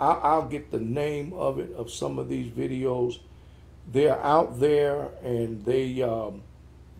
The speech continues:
talk about gospel music. All you gotta do is put in the title, "What Happened to Gospel Music?" That, that's, that's what you can type in when you go to YouTube. What happened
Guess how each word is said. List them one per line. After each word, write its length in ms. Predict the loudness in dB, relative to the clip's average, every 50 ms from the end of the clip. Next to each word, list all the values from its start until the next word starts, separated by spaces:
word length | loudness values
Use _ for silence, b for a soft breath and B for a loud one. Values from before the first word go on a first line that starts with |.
| -20 -8 0
talk 240 | 2 2 2 2 0
about 340 | 0 0 0 0 0 -2
gospel 420 | -2 0 0 -2 -2 -6 -8 -8 -6
music. 300 | -4 -4 -4 -4 -4 0
All 140 | 0 2 2
you 80 | 2
gotta 200 | 2 0 -2 -2
do 220 | -2 -2 0 0 -2
is 140 | -2 -4 B B B B B B B B B 0
put 180 | 4 4 4 6
in 220 | 4 2 2 0
the 100 | -2 -4
title, 680 | -4 -6 -2 2 4 4 4 4 4 2 0 0 -2 -4 -10 -18 -20 -20 -20 -20 -20 -20 -20 -20 -20 -20 -20 -20 -20 -20 -20 -14 -8
"What 340 | -4 4 6 6 6 6 4
Happened 800 | -2 -2 0 2 2 0 0 -2 -4 -4 -2 -2 -4 -6 B B B B B B B B -8
to 140 | -4 -4 -4
Gospel 560 | -2 2 4 4 4 4 2 -2 -6 -4 -4
Music?" 560 | -2 0 0 0 0 -2 -4 -8 -14 -16 -10 -8
That, 240 | -6 -6 -6 -6 -4
that's, 360 | -4 -2 -2 -4 -8 -12 -16 -20 -20 B B B B B B B B -10 -4
that's 300 | -2 -2 -2 -2 -4 -6
what 340 | -4 -2 -2 -2 -4 -4 -6
you 80 | -6 -6
can 360 | -6 -4 -4 -4 -4 -6 -8 -12 -8
type 340 | -4 -2 -2 -2 -2 -4 -6
in 440 | -4 -2 -2 -2 -2 -2 -4 -4 -4
when 140 | -2 -2 -2
you 140 | -2 -2
go 240 | -2 -2 -2 -2 -2
to 140 | -4 -6 -8
YouTube. 800 | -8 -6 -6 -4 -6 -6 -6 -6 -6 -4 -2 -2 -2 -2 -4 -6 -10 -18 B B B B B B B B B B -6
What 280 | 0 2 4 4 4
happened 880 | 2 0 0 2 0 0 0 -2 -2 -2 0 0 -2 -4 -4 -6 -8 -10